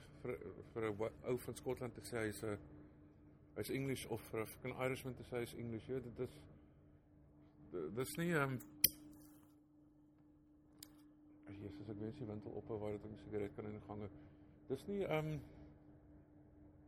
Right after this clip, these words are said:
ek wil nie sê polities korrek nie, want fuck dit, polities korrek en health and safety is nog twee goed wat my moer baie pluk. Want, ehm, ja. Ja, ja, ja, maar in elk geval,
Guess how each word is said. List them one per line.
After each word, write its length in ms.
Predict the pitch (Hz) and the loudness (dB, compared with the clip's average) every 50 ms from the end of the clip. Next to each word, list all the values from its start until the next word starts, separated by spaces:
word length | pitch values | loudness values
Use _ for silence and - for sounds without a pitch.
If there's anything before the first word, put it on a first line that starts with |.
| - - | -8 -2
ek 80 | 123 123 | 0 0
wil 80 | 123 135 | 2 2
nie 100 | 143 - | 0 0
sê 80 | 147 | 0
polities 380 | 139 - 123 104 101 - 113 - | 0 2 2 0 0 0 -2 0
korrek 260 | - 113 104 101 - | 4 4 4 4 4
nie, 140 | - 120 107 | 2 -4 -4
want 60 | - | -4
fuck 220 | - - 135 - | -2 -4 -4 -2
dit, 160 | - 117 104 - | -2 -2 -2 0
polities 340 | 127 107 104 101 143 - - | 0 -2 -2 -2 -4 -4 -2
korrek 360 | - 127 107 107 117 - - | 2 2 4 4 2 2 0
en 260 | - 98 104 107 104 90 - - - - - - - - - - - - | -2 -2 -2 -2 -4 -6 -8 -12 -14 -16 -18 -20 -20 -20 -20 -20 -10 0
health 220 | - 90 104 107 - | 4 4 4 4 2
and 80 | 120 | 0
safety 280 | - - 120 120 - - | 2 2 2 2 2 0
is 100 | - - | -2 0
nog 140 | 107 107 - | -2 -2 0
twee 160 | - 123 120 | 2 0 0
goed 180 | - - 123 - | 2 0 -2 -2
wat 120 | 113 101 | -2 -2
my 100 | 110 107 | -2 0
moer 240 | 101 98 104 113 110 | 2 2 2 4 6
baie 220 | 101 101 101 107 | 6 6 6 6
pluk. 420 | 110 - 101 - 90 - - - - - - - - - - - - - - - - - - - - - - - - - 104 | 4 2 0 0 0 -2 -4 -14 -14 -16 -16 -16 -18 -20 -20 -20 -20 -20 -20 -20 -20 -20 -20 -20 -20 -20 -20 -18 -4 2 4
Want, 300 | 113 123 131 117 - - | 4 4 4 2 4 6
ehm, 220 | 131 127 127 123 113 - - - - - - - - - - - - - - - - - - - - - - - - - - 87 - - - - - - - - | 6 8 6 6 2 -2 -6 -10 -12 -12 -12 -14 -14 -14 -14 -14 -14 -14 -14 -14 -16 -16 -18 -18 -18 -16 -12 -12 -10 -8 -8 -8 -8 -8 -10 -12 -16 -16 -10 -4
ja. 320 | 113 110 107 104 101 98 - - - - - - - - - - - - - - - - - - - - - - - - - - - - - - - - - - - - - - - - - - | 0 4 4 6 4 4 2 -4 -10 -12 -12 -14 -14 -16 -18 -20 -20 -20 -20 -20 -20 -20 -20 -20 -20 -20 -20 -20 -20 -20 -20 -20 -20 -20 -20 -20 -20 -20 -20 -20 -20 -20 -20 -20 -20 -20 -4 4
Ja, 340 | - 120 117 113 113 113 110 | 8 8 10 10 10 10 10
ja, 320 | 104 104 98 98 101 98 | 10 8 8 8 8 8
ja, 260 | 98 101 101 101 117 | 8 8 6 6 6
maar 140 | 135 156 170 | 6 6 8
in 60 | 170 | 10
elk 160 | 180 160 147 - | 12 10 10 10
geval, 440 | - 151 131 - - 117 107 107 | 6 0 2 6 6 6 6 6